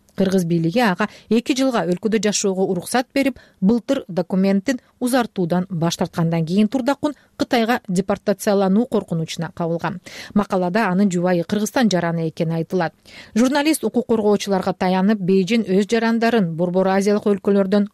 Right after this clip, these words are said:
кайтартырып алып жатканын, Турдакун депортациядан качып кутулган сейрек кишилердин бири экенин белгилейт.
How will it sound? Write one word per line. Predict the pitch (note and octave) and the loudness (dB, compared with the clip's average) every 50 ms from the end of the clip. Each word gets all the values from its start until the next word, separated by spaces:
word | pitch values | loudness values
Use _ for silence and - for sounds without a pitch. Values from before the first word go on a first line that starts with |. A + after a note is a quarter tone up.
| _ | _
кайтартырып | - G3+ F#3 F#3 - G3 F#3 - - F#3 F#3 F3 _ _ | -6 -4 -4 -2 -2 -4 -4 -2 -2 -2 -2 -2 _ _
алып | - - F3+ F3+ F#3 E3 _ | -4 -2 0 0 0 -2 _
жатканын, | - F#3 F3 - - - F#3 F3+ F3+ E3 D#3 D#3 - - - - - - | -2 -2 -2 -2 -2 -2 0 0 0 0 -2 -6 -12 -18 -20 -20 -10 -4
Турдакун | - G#3+ G#3+ F#3 F#3+ F3+ - - A#3 A3+ G#3+ - _ _ | -2 0 2 2 0 0 0 0 -2 -2 -2 -4 _ _
депортациядан | - D#3+ F3+ - G3 F#3 - - A3+ A#3 - - A3+ G3+ F3 E3 - | -8 -6 -4 -4 -4 -4 -2 -2 -2 -2 0 -2 0 0 0 -2 -4
качып | - - F#3 - - B3 - - | -6 -6 -4 -2 -2 -4 -4 -4
кутулган | A3 - A#3+ A3 G3+ F#3+ F3 E3+ F3+ - | -4 -2 -2 0 0 0 -2 -4 -4 -6
сейрек | - - A#3+ A3 G3+ F#3+ A3 A#3 - | -2 0 2 2 2 2 0 -2 -4
кишилердин | - G3+ - - F#3+ F#3 F3+ E3 F3+ E3 D#3+ | -6 -8 -6 -2 -2 0 0 0 0 0 0
бири | D3+ F#3 F3 F3 E3 E3 | 0 0 0 0 -2 -2
экенин | - - D#3+ D#3+ D#3+ D#3+ | -2 -4 -4 -4 -2 -2
белгилейт. | D#3 E3+ E3 D#3+ F3 F3 E3+ D#3+ D#3+ | -2 -2 -2 0 0 0 -2 -2 -4